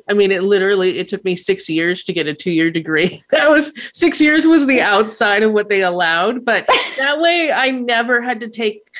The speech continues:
Speaker 1: um, y-, you know, I was able to work the entire time and, uh, you know, minimize doing it during our busy season. So, and yeah,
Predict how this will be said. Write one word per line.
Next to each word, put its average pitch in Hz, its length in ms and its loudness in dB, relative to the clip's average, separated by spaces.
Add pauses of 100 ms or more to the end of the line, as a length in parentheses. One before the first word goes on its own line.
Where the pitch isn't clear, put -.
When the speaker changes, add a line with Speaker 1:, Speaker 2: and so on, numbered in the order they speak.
(380)
Speaker 1:
um, 190 580 0 (340)
y-, 240 180 -4
you 240 160 2
know, 208 120 2
I 208 140 2
was 214 280 0
able 214 460 4
to 208 260 2
work 240 320 2
the 185 200 -4
entire 185 420 -2
time 196 680 -4 (300)
and, 180 520 0
uh, 170 280 2
you 190 120 0
know, 175 100 0
minimize 196 680 2
doing 190 360 0
it 170 180 -4
during 180 320 -2
our 170 100 0
busy 254 380 -2
season. 156 420 -8
So, 170 380 2
and 202 200 0
yeah, 240 300 0